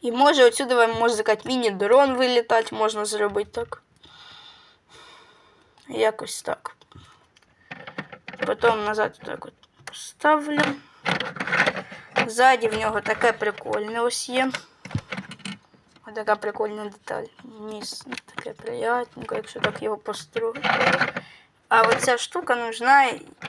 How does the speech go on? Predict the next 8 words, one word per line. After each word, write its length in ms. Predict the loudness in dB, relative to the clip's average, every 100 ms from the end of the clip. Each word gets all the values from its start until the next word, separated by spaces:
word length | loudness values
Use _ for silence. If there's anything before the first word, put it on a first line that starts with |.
| -16 -8
оп, 240 | -4 -4 -6 -18 -20 -20 _ _ -16
надо 220 | -16 -16
на 120 | -18
секундочку 720 | -18 -20 -20 -20 -20 -16 -12 -10
отак 340 | -10 -10 -10 -8
зробити, 460 | -6 -2 -4 -4 -12 -4
оп, 160 | -4 -4 -14 -8 -8 -8 -14 -14 -6 -6 -6 _
хоп. 480 | _ -16 -2 0 0